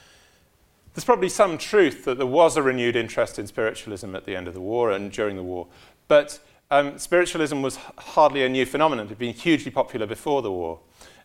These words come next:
And, um, some of the figures who Cannadine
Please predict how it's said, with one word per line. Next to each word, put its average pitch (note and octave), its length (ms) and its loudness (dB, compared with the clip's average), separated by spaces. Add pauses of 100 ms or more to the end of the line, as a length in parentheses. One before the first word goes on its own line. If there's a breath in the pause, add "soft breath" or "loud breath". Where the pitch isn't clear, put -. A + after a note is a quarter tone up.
And, B2 420 0 (320 soft breath)
um, B2 420 4
some E3+ 160 0
of D3 60 2
the C3 80 -2
figures C3 400 0
who A#2 300 0 (100)
Cannadine G#2+ 480 2